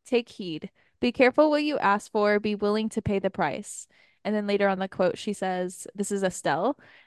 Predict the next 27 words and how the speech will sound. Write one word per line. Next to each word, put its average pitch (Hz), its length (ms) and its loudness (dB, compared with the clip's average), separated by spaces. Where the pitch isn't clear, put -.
"And 220 120 0
no 226 120 4
matter 220 260 4
how 214 200 4
desperate 233 500 6
or 262 80 6
dire, 180 560 2
never 202 260 4
pray 208 240 6
to 202 140 0
the 190 120 2
gods 175 400 0
that - 180 -6
answer 180 640 -4
after - 340 -2
dark." - 220 -6
So 226 340 4
obviously 226 460 2
this 226 180 0
is 190 300 -4
big 196 220 6
foreshadowing, 175 840 4
like, 175 200 -2
big 190 220 2
warning 185 520 2
from 180 140 -2
Estelle. 170 560 -2